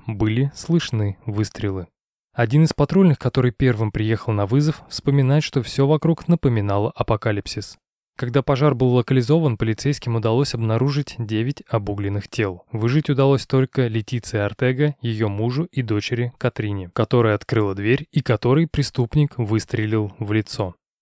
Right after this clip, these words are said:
Лишь благодаря тому, что девочка в последний момент повернула голову, пуля попала в щеку. Остальным членам семьи повезло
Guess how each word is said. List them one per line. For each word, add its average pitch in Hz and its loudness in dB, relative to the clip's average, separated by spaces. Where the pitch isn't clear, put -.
Лишь 143 0
благодаря 139 2
тому, 139 2
что 135 -4
девочка 110 -2
в - -10
последний 117 0
момент 107 0
повернула 107 0
голову, 131 2
пуля 139 0
попала 104 0
в - -12
щеку. 98 -6
Остальным 110 0
членам 101 -4
семьи 107 -2
повезло 104 0